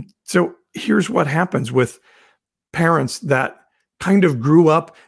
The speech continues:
in a harsh religious system, have their own set of religious trauma, and then start to walk out that with their,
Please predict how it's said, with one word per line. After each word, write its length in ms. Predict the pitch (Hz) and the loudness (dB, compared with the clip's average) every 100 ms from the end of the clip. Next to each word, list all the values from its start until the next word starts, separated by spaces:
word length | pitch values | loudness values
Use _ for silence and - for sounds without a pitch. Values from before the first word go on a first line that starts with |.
| _ | _
in 120 | 170 | -2
a 80 | 156 | 0
harsh 400 | - 151 165 156 | 0 0 0 0
religious 480 | 156 151 165 135 139 | -4 -2 -2 -2 -8
system, 400 | - 156 - 160 | -6 -8 -6 -6
have 240 | 120 147 | -4 -2
their 220 | 135 131 131 | 0 0 0
own 180 | 175 | -2
set 240 | 180 190 185 | -2 -2 -2
of 80 | 175 | 0
religious 500 | 175 170 160 170 - | -2 -2 -4 -8 -10
trauma, 480 | - 165 160 160 156 - - | -8 -6 -4 -6 -8 -20 -12
and 200 | 180 135 | -6 0
then 360 | 139 156 151 151 _ | 2 2 0 -6 _
start 460 | - - 156 175 | -20 -4 -2 -2
to 100 | 185 | -2
walk 340 | 139 135 143 - | -2 -2 -4 -2
out 220 | 135 - | -4 -2
that 240 | 139 139 | -4 -4
with 180 | - 123 | -6 -6
their, 280 | 143 123 120 | -2 -2 -2